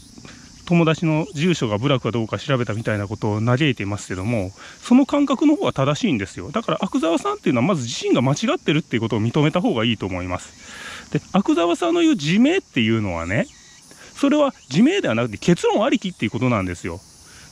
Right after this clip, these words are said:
なんとかして部落の地名出すのはね、え、ダメだっていうことにしたいわけです。そういう結論ありきでやってることを勝手に自明なことだって勘違い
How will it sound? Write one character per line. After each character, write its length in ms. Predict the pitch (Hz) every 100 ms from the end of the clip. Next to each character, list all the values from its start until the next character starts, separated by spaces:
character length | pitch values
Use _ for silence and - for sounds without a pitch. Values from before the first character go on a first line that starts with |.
| - -
な 180 | - 277
ん 80 | 427
と 100 | -
か 80 | 131
し 80 | -
て 80 |
部 120 | 127 233
落 180 | 277
の 100 | 127
地 140 | 107 123
名 140 | 113
出 120 | 110
す 120 | 165 131
の 140 | 92
は 80 | 82
ね、 160 | 101 - - - - - - - -
え、 80 | 113
ダ 140 | 104
メ 100 | 156
だ 80 | 254
っ 60 | 180
て 120 | -
い 20 |
う 40 | 101
こ 60 |
と 60 | 120
に 60 |
し 80 | 104
た 100 | -
い 60 | 156
わ 100 | 180
け 100 | 110
で 100 | 92
す。 100 | -
そ 100 | 247
う 20 |
い 20 |
う 20 | 262
結 240 | 302 339
論 180 | 403 185
あ 40 |
り 100 | 240
き 140 | 202 -
で 220 | 185 135 - - -
や 100 | 123
っ 20 |
て 160 | - 131
る 80 | 123
こ 100 | -
と 240 | 202 151
を 60 | 98
勝 180 | - 220
手 120 | 277
に 80 | 262
自 180 | 160 170
明 160 | 226 226
な 100 | 226
こ 80 |
と 100 | 262
だ 80 | 349
っ 20 | 131
て 80 |
勘 160 | -
違 20 |
い 40 | 151